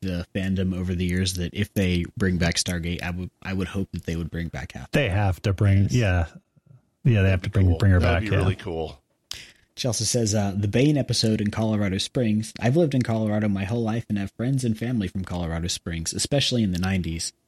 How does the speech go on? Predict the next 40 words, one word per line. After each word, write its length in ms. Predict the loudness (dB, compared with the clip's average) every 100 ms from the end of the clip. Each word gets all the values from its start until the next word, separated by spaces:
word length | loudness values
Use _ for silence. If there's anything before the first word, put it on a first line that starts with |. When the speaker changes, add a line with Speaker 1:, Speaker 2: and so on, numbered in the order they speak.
| _ -4
Speaker 1:
And 80 |
there 80 | 0
are 40 | 2
a 40 |
lot 140 | 2
of 120 | 0 2
rundown 400 | 2 2 2 -2
areas 420 | 0 0 0 -2
in 60 | -4
the 80 | -4
city. 400 | -4 -6 -8 -12
Cheyenne 360 | -6 -2 2 2
Mountain 340 | 2 2 0
borders 360 | 2 2 2 0
the 100 | 0
south 320 | 0 0 -2
side 280 | -2 -2 -2
of 80 | -2
the 60 |
town, 280 | -4 -4 -4
too, 260 | -2 -2 -4
which 160 | -4 -4
is 120 | -2
a 60 |
rougher 280 | -4 -4 -6
area. 380 | -8 -10 -10 -12 -14 _ _ _ -4
My 100 | -2
friend 300 | 0 0 2
thinks 220 | 0 0
you 60 | -2
could 120 | -2
set 160 | -2
a 60 | 0
zombie 320 | 0 4 4
apocalypse 640 | 2 0 -4 -4 -6 -4 -2
movie 280 | -2 -2
there 200 | -4 -4
in 100 | -4
some 220 | -4 -4 -8
parts. 380 | -10 -10 -12